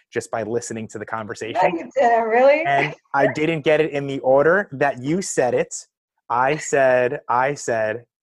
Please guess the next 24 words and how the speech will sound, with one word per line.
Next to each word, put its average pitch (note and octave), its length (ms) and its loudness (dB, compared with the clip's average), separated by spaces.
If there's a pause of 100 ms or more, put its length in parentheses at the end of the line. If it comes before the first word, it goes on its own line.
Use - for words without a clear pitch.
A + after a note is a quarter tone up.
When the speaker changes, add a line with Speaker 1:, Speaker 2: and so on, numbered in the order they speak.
(840)
Speaker 1:
"Empowering, C3 880 -2 (300)
inspiring, A#2 840 -4
sustainable," G#2 800 -8
in G#2+ 140 -10
that A2 180 -4
order. C#3+ 280 -2
Speaker 2:
Really? B3 180 -8 (340)
Speaker 1:
But, E3 400 0 (260)
um, A#2+ 500 -2 (380)
I A#2+ 120 -2
got A#2+ 180 0
close, - 420 -6
which A#2+ 160 -6
I A#2+ 120 -6
think A#2+ 240 -10
is A#2 100 -8
incredible. A#2 540 -4
And, A2+ 340 -6
uh, A2 320 -2 (760)
those B2 220 -4
are C#3 80 -4
three C#3 240 -6
awesome C#3 380 -4
words. C#3 340 -6